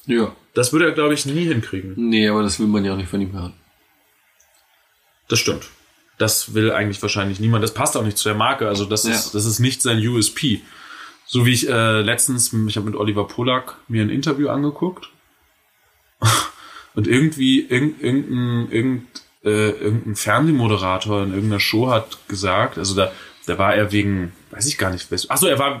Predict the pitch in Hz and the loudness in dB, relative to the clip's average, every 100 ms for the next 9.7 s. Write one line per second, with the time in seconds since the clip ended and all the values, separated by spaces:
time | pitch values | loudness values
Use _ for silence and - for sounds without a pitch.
0 | 113 131 117 120 120 113 110 131 170 123 | -2 0 0 0 0 0 0 0 0 0
1 | 101 101 170 254 - _ _ _ _ _ | 2 2 2 -2 -10 _ _ _ _ _
2 | - 107 127 131 117 117 110 113 110 107 | -2 0 2 0 0 2 2 2 0 -2
3 | 113 98 101 101 110 120 110 101 98 101 | -4 -2 -2 0 0 0 0 0 0 -2
4 | 101 95 - 110 110 101 - - 95 - | -4 -4 0 2 2 0 -4 -10 -20 -8
5 | 104 90 92 101 110 - 147 - 185 214 | -2 0 0 0 0 0 -2 0 0 0
6 | - _ - 120 123 123 - 247 294 - | -6 _ -2 2 4 2 0 -2 -6 -6
7 | 123 127 156 - - _ _ _ _ _ | 0 2 4 2 -6 _ _ _ _ _
8 | _ _ _ - - - - - 135 143 | _ _ _ -10 -10 -14 -6 0 2 2
9 | 143 - 139 147 - 107 | 0 0 0 0 -2 -2